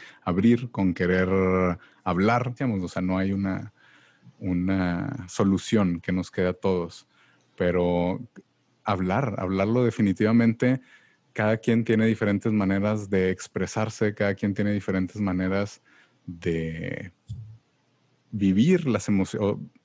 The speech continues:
de explicar las emociones que está viviendo, y cuando las hablas con alguien profesional,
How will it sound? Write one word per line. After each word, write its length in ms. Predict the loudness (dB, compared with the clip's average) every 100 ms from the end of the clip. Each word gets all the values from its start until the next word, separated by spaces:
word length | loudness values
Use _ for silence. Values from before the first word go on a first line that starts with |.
| _
de 180 | -2 0
explicar 560 | 0 -2 -2 0 0
las 140 | 0 0
emociones 420 | 0 2 0 -2
que 80 | -4
está 160 | -4
viviendo, 640 | 0 0 2 2 2 0 -4 -16 -20 _
y 120 | -6
cuando 280 | 0 2 2
las 220 | 2 0
hablas 280 | -2 -2 -2
con 180 | 0 0
alguien 480 | 2 2 4 2 0 _ _ _ _ _ _ _
profesional, 720 | -6 -4 -2 0 0 0